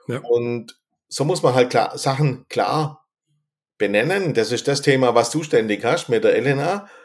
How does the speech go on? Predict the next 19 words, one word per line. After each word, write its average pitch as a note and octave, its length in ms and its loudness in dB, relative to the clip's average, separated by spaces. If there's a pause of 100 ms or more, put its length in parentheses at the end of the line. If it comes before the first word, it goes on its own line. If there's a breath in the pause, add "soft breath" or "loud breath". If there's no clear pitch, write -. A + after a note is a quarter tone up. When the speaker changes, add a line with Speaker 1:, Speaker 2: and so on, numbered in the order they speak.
(800 loud breath)
Speaker 2:
D-, - 180 -16
äh, A#2+ 320 2
der G#2 380 4
andere D3+ 260 -2
Podcast, C3+ 760 -2
da A2+ 100 -4
geht's C3 220 -4
ja C#3+ 120 0
um A#2 280 -8
Wissenstransformation A2+ 1700 -6
und A#2 200 -6
letztendlich A2 580 -6
Speaker 1:
Mhm. F#2+ 60 -6
Speaker 2:
auch A2+ 220 -2
Aufgaben F2 560 -6
verteilen. D#2 500 -16 (240)
Speaker 1:
Ja, B2+ 180 -4 (200)
absolut. B2 480 -4 (580)
Speaker 2:
Ja, - 320 0